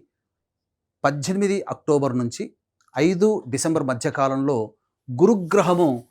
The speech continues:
మారుతున్నటువంటి కారణం, అనగా మిథున రాశి నుంచి కర్కాటక రాశిలోకి అతిచార ప్రభావంలో మారుతున్నటువంటి కారణం చేత ఈ యొక్క సంబంధించినటువంటి మార్పులు జరుగుతున్నాయి పన్నెండు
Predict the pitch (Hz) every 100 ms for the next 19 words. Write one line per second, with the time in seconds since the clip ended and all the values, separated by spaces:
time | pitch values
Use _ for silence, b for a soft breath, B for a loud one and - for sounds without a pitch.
0 | _ _ 120 123 160 180 180 160 - 175
1 | 120 120 117 113 127 139 160 107 143 202
2 | 202 160 143 143 143 208 226 _ _ -
3 | 175 196 196 175 143 131 156 139 139 -
4 | 131 180 196 180 - 147 127 139 139 123
5 | 120 127 135 123 123 123 113 120 117 117
6 | 107 120 98 _ _ _ _ 156 165 151
7 | - 123 107 107 _ _ _ _ - 156
8 | 170 170 151 151 147 135 139 131 127 123
9 | 117 - _ - 120 135 - 135 113 120
10 | 117 113 110 _ _ _ _ - 143 165
11 | 170